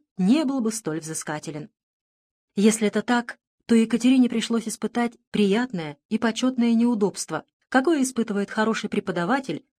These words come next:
который, чем успешнее преподает, тем более усиливает требовательность учеников и помогает им замечать еще не побежденные недостатки своего преподавания.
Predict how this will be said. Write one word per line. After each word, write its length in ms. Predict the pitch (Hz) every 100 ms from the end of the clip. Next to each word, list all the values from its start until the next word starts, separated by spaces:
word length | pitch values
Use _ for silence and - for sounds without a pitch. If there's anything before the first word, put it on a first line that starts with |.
| _
который, 460 | 196 196 185 175
чем 220 | - 214 196
успешнее 540 | 190 - 165 - 147
преподает, 580 | 165 180 196 247 330 _ _ _
тем 200 | 302 302
более 240 | 302 277
усиливает 600 | 247 - 269 247 220 220
требовательность 720 | - 233 185 165 160 160 160 190
учеников 580 | - 165 151 262 262 _ _ _ -
и 100 | 359
помогает 520 | 277 262 269 262 254
им 100 | 220
замечать 500 | 208 196 - 262 262 _
еще 260 | 208 - 262
не 120 | 247
побежденные 680 | 247 247 208 202 165 151 147
недостатки 680 | 151 180 - 277 - 226 _
своего 460 | - 190 190 151 165
преподавания. 760 | 175 170 165 147 147 151 151